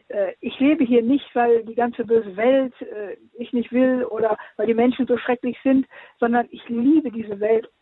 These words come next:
ohne Ende. Und ich liebe auch Menschen, sogar die, die mich nicht leiden können. Die gibt's ja tatsächlich auch.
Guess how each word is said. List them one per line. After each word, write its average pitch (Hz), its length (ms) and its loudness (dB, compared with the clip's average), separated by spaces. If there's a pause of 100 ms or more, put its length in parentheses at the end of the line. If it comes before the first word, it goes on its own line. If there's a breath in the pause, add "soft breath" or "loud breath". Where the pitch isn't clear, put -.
(180)
ohne 285 280 2
Ende. 214 420 -6
Und 233 180 -4
ich - 160 -12
liebe 262 400 4
auch 254 260 0
Menschen, 262 400 0
sogar 233 300 0
die, 247 220 -2
die 247 140 -4
mich 269 260 0
nicht 208 180 -10
leiden 196 420 -2
können. 170 380 -10
Die - 60 -20
gibt's 233 260 -8
ja - 80 -2
tatsächlich 226 540 -8
auch. 180 240 -2